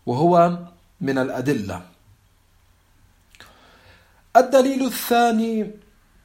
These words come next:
ما ذهب إليه بعض الفلاسفة من أن برهان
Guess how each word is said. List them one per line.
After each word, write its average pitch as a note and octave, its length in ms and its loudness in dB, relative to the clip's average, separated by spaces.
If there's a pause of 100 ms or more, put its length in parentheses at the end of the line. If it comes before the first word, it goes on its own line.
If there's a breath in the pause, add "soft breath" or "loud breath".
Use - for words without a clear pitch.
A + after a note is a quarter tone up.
(680)
ما D#3 220 0
ذهب A3 440 4
إليه F#3 920 0 (680)
بعض E3 460 2 (440)
الفلاسفة G3 1120 -2 (1900 soft breath)
من E3+ 300 0
أن E3+ 680 0 (480)
برهان C#3+ 1400 0